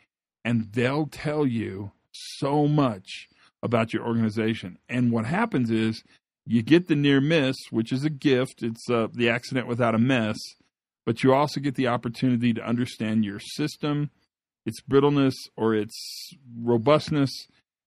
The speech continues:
and actually move forward smarter than you were before you had the near miss.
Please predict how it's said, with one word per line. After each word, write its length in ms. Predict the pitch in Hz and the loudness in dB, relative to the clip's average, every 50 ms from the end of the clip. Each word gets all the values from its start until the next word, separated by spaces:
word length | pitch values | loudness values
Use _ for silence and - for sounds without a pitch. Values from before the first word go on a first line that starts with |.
| _ _ | _ _
and 140 | 117 120 123 | -2 -2 -2
actually 380 | 123 135 131 - 131 131 131 | -2 -4 -4 -2 0 2 2
move 320 | 123 123 135 139 139 127 - | 4 6 6 6 6 6 4
forward 480 | - - 123 123 120 120 117 113 110 110 | 0 0 2 2 4 4 2 2 0 -2
smarter 560 | - - - - 120 123 123 120 123 127 120 | -8 -10 -4 -2 0 2 2 2 0 0 0
than 220 | 110 113 113 113 | 0 2 2 4
you 100 | 113 113 | 4 4
were 300 | 110 110 110 110 110 110 104 - _ - | 4 2 0 -2 -2 -4 -4 -8 _ -2
before 340 | 117 113 - - 117 117 | 0 0 0 0 0 0
you 140 | 110 113 110 | 0 0 0
had 160 | 107 101 101 | -2 -4 -4
the 80 | 107 104 | -4 -4
near 180 | 107 104 95 104 | -4 -4 -4 -4
miss. 300 | 104 101 98 98 90 | -4 -4 -6 -8 -12